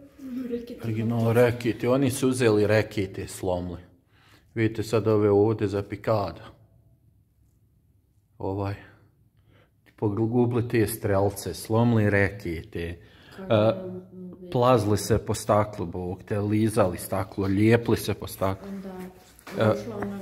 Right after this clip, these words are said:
Speaker 1: glavna i rekla šta su se napravili
Speaker 2: do,
Speaker 1: u
Speaker 2: do,
Speaker 1: W C.
Speaker 2: ona došla poludla, u-, ošla u W C, oni zaštopali dole sve te papirma. Niko ništa, ono, oni sam puste djecu tu.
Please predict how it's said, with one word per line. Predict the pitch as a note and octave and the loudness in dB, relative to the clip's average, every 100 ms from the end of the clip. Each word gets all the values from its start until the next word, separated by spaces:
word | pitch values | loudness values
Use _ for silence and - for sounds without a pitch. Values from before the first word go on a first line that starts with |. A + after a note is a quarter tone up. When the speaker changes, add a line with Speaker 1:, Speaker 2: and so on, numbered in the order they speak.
| F#3+ | -12
Speaker 1:
glavna | F#3+ G#3+ A3+ G3 | -12 -12 -12 -10
i | |
rekla | G3+ G3+ G3+ | -10 -12 -14
šta | - G3+ | -18 -18
su | - F#3 | -18 -18
se | F#3+ | -16
napravili | E3+ E3+ - F#3+ F#3 G#2 | -18 -18 -16 -14 -10 0
Speaker 2:
do, | A2 | 2
Speaker 1:
u | G#2+ | 2
Speaker 2:
do, | G#2 | 0
Speaker 1:
W | G#2+ F#2 | -2 -2
C. | G2 | -2
Speaker 2:
ona | G#2 G#2+ | 0 -2
došla | G2 A2+ - A2 | 0 -2 0 0
poludla, | - G#2+ A#2 A#2 A#2 G2 F#2+ | 4 6 8 8 6 4 2
u-, | G#2 | 0
ošla | A#2+ A#2+ A#2 G#2+ | 0 0 2 0
u | |
W | G#2+ B2 A2+ | 2 0 0
C, | A#2 | 0
oni | G#2+ A2 | 2 2
zaštopali | G2 - G2+ G2+ G2+ F#2+ F2+ | -2 -2 0 2 2 2 2
dole | F#2 G#2+ G2 | 2 2 2
sve | - G#2+ E2+ | 0 -2 -2
te | D#2 G2 - - | -6 -8 -14 -8
papirma. | D#3 - A#2+ A2 A2 G2+ - - - - - - - - | -8 -2 2 4 2 0 -6 -12 -16 -18 -20 -20 -8 0
Niko | C#3+ D3 C#3+ | 0 4 4
ništa, | D3+ D3+ - G2 | 4 0 2 4
ono, | G2 A2+ A2+ G#2 - - | 4 4 4 2 -4 -2
oni | C#3+ C#3 | 0 2
sam | D3 D3 | 0 -2
puste | D3+ C#3+ - G2 | -2 -4 -4 0
djecu | G#2 G2 - | 0 0 -6
tu. | - | -8